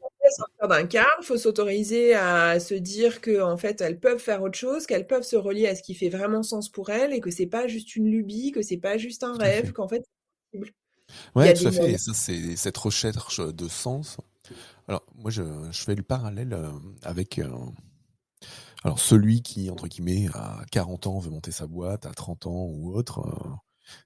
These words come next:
Speaker 2: et re-, continue d'être salarié ou autre. Mais je, mais je le vois aussi, alors, puisque, euh, je donne,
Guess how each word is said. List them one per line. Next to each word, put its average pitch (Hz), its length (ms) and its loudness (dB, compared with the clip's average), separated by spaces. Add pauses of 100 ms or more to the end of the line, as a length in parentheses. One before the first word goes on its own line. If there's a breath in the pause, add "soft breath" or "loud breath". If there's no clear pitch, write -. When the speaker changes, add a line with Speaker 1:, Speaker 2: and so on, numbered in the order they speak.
(160)
Speaker 2:
et 80 260 -4
re-, 73 260 -8
continue 95 320 -4
d'être 87 120 -4
salarié 85 380 -2
ou 95 120 2
autre. 135 160 0 (440 loud breath)
Mais 107 80 0
je, 104 100 -6 (100)
mais 120 60 2
je 107 120 8
le 117 80 10
vois 131 160 6
aussi, 135 400 2
alors, 90 180 -2
puisque, - 200 -10
euh, 76 320 -6
je 80 120 -12
donne, 82 320 -6